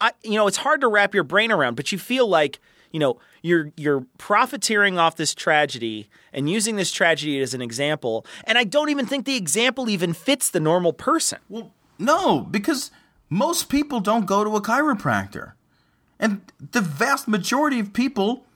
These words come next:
Speaker 2: don't commit mass murder, don't feel detached, are able to feel emotions and connections with other people. It's not like there's some relationship that's ever been, you know, established between this fake subluxation nonsense and psychopathy.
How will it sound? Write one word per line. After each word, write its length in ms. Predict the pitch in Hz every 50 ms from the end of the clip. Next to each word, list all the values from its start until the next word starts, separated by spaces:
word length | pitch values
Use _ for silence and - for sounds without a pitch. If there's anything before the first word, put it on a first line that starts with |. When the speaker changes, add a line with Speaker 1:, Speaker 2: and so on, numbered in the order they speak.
| _ _ _ _ _ _ _ -
Speaker 2:
don't 260 | - 285 294 277 -
commit 240 | - 220 269 277 247
mass 240 | 240 247 240 226 -
murder, 260 | 311 269 294 285 254
don't 300 | 190 160 190 240 262 -
feel 200 | - 254 247 226
detached, 600 | 202 202 202 196 - - 202 240 302 - - -
are 120 | 185 - -
able 260 | - 254 262 285 262
to 80 | 254 214
feel 280 | - - 240 240 233
emotions 600 | 214 185 170 175 190 214 240 214 - 285 254 240 -
and 100 | 196 180
connections 560 | - 175 147 139 - 220 - - 247 233 208
with 100 | 208 196
other 160 | 196 196 190
people. 600 | 185 180 165 175 190 - 262 277 320 381 - - - - - _ _ _ _ _ _ _ _ -
It's 160 | - 180 -
not 140 | 320 311 302
like 160 | 294 269 -
there's 260 | - 190 185 - -
some 320 | - 185 170 160 151 143 - - - - - -
relationship 1040 | 117 147 156 143 143 139 147 165 202 196 - 208 165 143 - - 139 135 123 - - _ - _ _ _ -
that's 180 | 120 139 139 -
ever 220 | 151 147 143 143
been, 360 | 120 117 131 127 127 123 107 98
you 260 | 113 131 123 120 147 151
know, 140 | 143 127
established 560 | 123 - - - 147 143 151 151 147 127 - -
between 260 | 117 - - 143 131
this 160 | 120 110 -
fake 480 | - - - - 147 147 147 147 - _ _ _
subluxation 920 | - - - 170 151 131 131 123 123 - - 143 139 139 135 - - 131 110 110 113
nonsense 680 | 117 110 107 113 120 113 - - 113 110 117 120 - -
and 240 | 117 110 110 104 - - -
psychopathy. 1000 | - - - 170 131 127 - - 127 151 196 - 185 - - 120 110 143 220 247